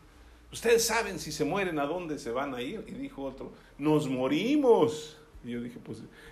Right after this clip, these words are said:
y el que iba conmigo estaba temblando. Dije, "Sí, pero yo sí sé a dónde voy".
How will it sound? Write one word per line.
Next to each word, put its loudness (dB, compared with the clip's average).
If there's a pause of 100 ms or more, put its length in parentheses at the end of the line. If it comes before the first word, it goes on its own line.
y -2
el 0
que -4
iba 4
conmigo 0
estaba 2
temblando. -2 (840)
Dije, -4
"Sí, -6
pero -2
yo 0
sí -10
sé -6
a 0
dónde -8
voy". -8